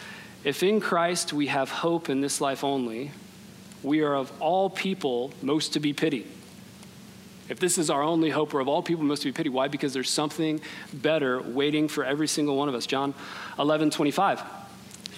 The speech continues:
"Even if you die, you will live." First Corinthians fifteen fifty-five, "O death, where is your victory? O death, where is your sting?"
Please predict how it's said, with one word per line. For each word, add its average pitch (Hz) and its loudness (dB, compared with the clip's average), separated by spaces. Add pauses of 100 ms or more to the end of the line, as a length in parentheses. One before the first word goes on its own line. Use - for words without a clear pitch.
"Even 170 4
if 151 2
you 151 0
die, 165 2 (360)
you 143 0
will 160 4
live." 185 2 (800)
First 175 2
Corinthians 160 4
fifteen 175 2
fifty-five, 175 0 (260)
"O 185 4
death, 180 2
where 170 2
is 175 0
your 165 2
victory? 151 -2
O 175 0
death, 165 -2 (280)
where 170 2 (100)
is 151 -2
your 143 2
sting?" 143 0